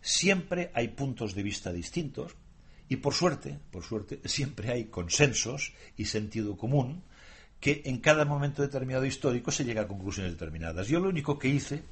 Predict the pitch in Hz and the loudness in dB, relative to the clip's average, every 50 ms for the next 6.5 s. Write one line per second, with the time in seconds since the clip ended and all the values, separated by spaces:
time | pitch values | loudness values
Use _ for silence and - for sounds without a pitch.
0 | - - - - - - 107 113 117 107 131 117 120 135 113 110 107 - - 110 | -16 -16 -16 -10 -6 -4 -2 -2 -2 -4 -4 -4 -4 -4 -4 -4 -6 -4 -2 -2
1 | 104 101 - 110 107 - 117 120 127 127 107 85 - 120 127 - - - - - | -2 0 0 -2 -2 0 0 0 0 0 -2 -4 -8 -8 -10 -12 -16 -20 -18 -18
2 | - - - - 107 107 - - 131 117 117 123 135 143 143 151 147 139 127 120 | -18 -10 -4 -2 -2 0 0 0 0 0 2 2 0 0 0 0 0 0 -2 -2
3 | 110 113 120 123 123 - - 107 113 123 131 156 160 156 - 143 127 123 117 110 | -2 0 0 0 0 0 -4 -4 -2 0 2 2 2 2 2 2 2 2 0 -2
4 | 107 - - 120 117 117 120 131 - - - - - - - - - - 127 127 | -2 -2 0 0 0 0 0 -2 -6 -10 -16 -16 -16 -16 -16 -12 -4 0 0 0
5 | - 127 113 120 123 120 123 123 123 - - 175 160 151 151 139 - - 131 139 | 2 2 2 2 2 2 2 2 2 2 2 0 0 0 -2 -2 0 0 0 0
6 | 131 127 - - 110 - - 127 127 127 | 0 -2 -2 -4 -4 -2 0 0 0 -2